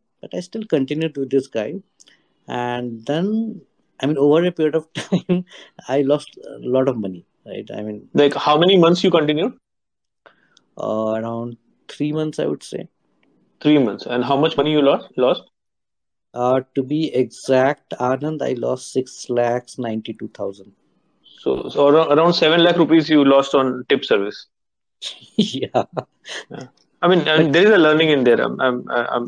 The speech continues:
Speaker 2: I, I mean, you can laugh at your, but I'm not laughing. I mean, it, it happens to best of us.
Speaker 1: It can
Speaker 2: And,
Speaker 1: happen to
Speaker 2: uh,
Speaker 1: all
Speaker 2: so
Speaker 1: of us, but see,
Speaker 2: Yeah.
Speaker 1: there are two things, two takeaways, right? Seven lakhs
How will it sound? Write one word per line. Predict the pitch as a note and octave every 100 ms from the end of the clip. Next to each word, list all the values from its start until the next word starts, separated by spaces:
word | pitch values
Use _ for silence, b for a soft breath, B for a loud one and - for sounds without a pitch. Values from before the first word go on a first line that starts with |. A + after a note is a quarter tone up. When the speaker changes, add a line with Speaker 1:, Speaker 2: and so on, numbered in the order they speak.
| -
Speaker 2:
I, | B2+ B2 -
I | C3
mean, | C#3+
you | C#3
can | C#3+ E3+
laugh | C#3+ C#3
at | D3+
your, | C#3 C#3 B2+ A#2
but | B2+
I'm | C3+ C#3
not | D#3+ C#3+
laughing. | A#2 B2 A#2
I |
mean, | A#2 A#2
it, | A#2 A#2+
it | A#2
happens | B2 C3+ C3+
to | B2+ - A2+
best | B2 -
of | A2+
us. | G#2 - _ _ B B B D3
Speaker 1:
It | B -
can | F#3
Speaker 2:
And, | C3 C#3+
Speaker 1:
happen | C#3+ C#3+
to | C#3
Speaker 2:
uh, | C3
Speaker 1:
all | C3
Speaker 2:
so | E3+
Speaker 1:
of | F3
us, | D#3 D#3 G3+ _ _
but | D3 - _ _
see, | _ -
Speaker 2:
Yeah. | A2+ A#2
Speaker 1:
there | B2+
are | C3 -
two | E3+ F3
things, | D3 C3+ - _
two | D#3 -
takeaways, | C3+ A#2 G2+ A2+ - - _ -
right? | A#2+ _ _ _ _ _ _ _
Seven | - - B2 D#3+ D#3+
lakhs | D3+ D#3+ _ - -